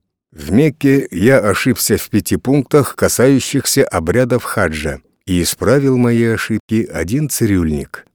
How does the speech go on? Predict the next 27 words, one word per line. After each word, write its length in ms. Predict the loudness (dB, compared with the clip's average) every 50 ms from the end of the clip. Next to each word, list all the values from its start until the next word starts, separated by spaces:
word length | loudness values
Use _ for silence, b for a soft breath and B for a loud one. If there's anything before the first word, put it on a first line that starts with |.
| _
Было 340 | -4 0 2 4 4 4 4
это 400 | 2 2 2 0 0 0 -2 -2
так. 400 | -2 -2 -4 -4 -6 -12 -20 _ _ _ _ _ _ -2
После 320 | 0 0 0 2 0 0
хаджа, 500 | 0 2 0 0 0 0 0 -2 -2 -2 -4 _ _ _ -14
чтобы 400 | -6 -2 0 2 4 4 6 6
выйти 260 | 4 4 4 2 0
из 280 | -2 0 0 -2 0 -2 -2
храма, 520 | -2 -2 0 2 2 4 2 2 0 -2 b b b b b
я 220 | -2 0 2 4 4
направился 640 | 2 2 2 2 2 2 2 0 -2 -2 -4 -6
к 60 | -6 -6
цирюльнику, 800 | -4 -2 0 2 4 4 4 2 2 0 2 0 0 0 0
чтобы 420 | -2 -2 0 0 2 2 2 0 0
обрить 460 | -2 -2 0 0 0 0 -2 -4 -4
голову. 640 | -2 0 0 2 2 0 -2 -2 -4 -6 -8 -10 _ _ _ _ _ _ -8
Придя 340 | -4 -4 0 2 2 2
к 120 | 2 2 2
нему, 340 | 4 4 4 4 4 2 0
я 240 | -2 -2 -2 -2
сказал: 540 | -2 -2 -2 -2 0 0 0 0 -2 -4 -10 _ _ _ _ -8
„За 180 | -2 0 0 0
сколько 420 | 2 4 2 2 4 2 0 0
ты 120 | 2 2
обреешь 580 | 0 2 2 0 0 0 2 0 0 -2 -2 -2
мне 240 | 0 0 2 0 0
голову?“ 560 | 0 0 0 0 0 -2 -4 -4 -8 -12